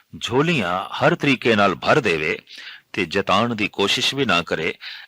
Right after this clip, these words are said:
ਐਸਾ ਜਿਹੜਾ ਦਾਤਾ ਹੈ ਪਰਿਪੂਰਨ ਪ੍ਰਮਾਤਮਾ, ਫੱਗਣ ਦੇ ਮਹੀਨੇ ਵਿੱਚ ਉਸ ਦੀ ਸਿਫਤੋ ਸਲਾਹ ਕਰਾਂ, ਤੋ ਫਿਰ ਇਹ ਸਾਰੇ ਦਾ ਸਾਰਾ ਮਹੀਨਾ ਸੁੱਖ, ਸ਼ਾਂਤੀ, ਚੈਨ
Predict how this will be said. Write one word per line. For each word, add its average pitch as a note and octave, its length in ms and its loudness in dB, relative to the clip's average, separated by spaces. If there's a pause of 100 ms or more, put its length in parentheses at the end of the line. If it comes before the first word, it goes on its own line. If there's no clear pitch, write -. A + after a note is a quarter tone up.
ਐਸਾ D3+ 420 4
ਜਿਹੜਾ F#3+ 260 6
ਦਾਤਾ G2 480 4
ਹੈ F#2+ 240 0
ਪਰਿਪੂਰਨ A2 760 0
ਪ੍ਰਮਾਤਮਾ, F#2 640 -2 (520)
ਫੱਗਣ D3 440 0
ਦੇ C#3+ 180 2
ਮਹੀਨੇ F2 380 -4
ਵਿੱਚ E2+ 260 -12 (300)
ਉਸ D#3 200 -4
ਦੀ G3 140 2
ਸਿਫਤੋ G2 420 0
ਸਲਾਹ F2 320 2
ਕਰਾਂ, E2 300 -4 (680)
ਤੋ F2+ 100 -4
ਫਿਰ A2+ 380 -2 (100)
ਇਹ G2 80 -2
ਸਾਰੇ B2 460 2
ਦਾ F2+ 160 2
ਸਾਰਾ E2 420 0
ਮਹੀਨਾ E2 520 -6 (380)
ਸੁੱਖ, - 480 -6
ਸ਼ਾਂਤੀ, G2+ 800 -2
ਚੈਨ F#2 420 -4